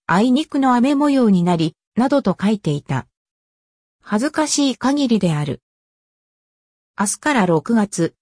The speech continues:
本格的な雨の季節を迎える。昨年を振り返れば、佐賀県を含む九州北部は、五月十五日に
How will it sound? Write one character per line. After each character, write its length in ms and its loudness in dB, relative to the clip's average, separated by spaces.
本 240 0
格 260 -6
的 260 -2
な 180 2
雨 180 2
の 120 2
季 140 -12
節 320 -2
を 100 4
迎 380 -2
え 20 0
る。 220 -4
昨 320 -4
年 320 -2
を 60 0
振 140 -6
り 140 -4
返 240 0
れ 100 2
ば、 240 0
佐 220 -4
賀 120 0
県 260 0
を 80 0
含 260 -2
む 120 2
九 240 0
州 260 0
北 260 -2
部 160 2
は、 200 0
五 120 2
月 320 -2
十 280 2
五 160 0
日 300 2
に 200 -2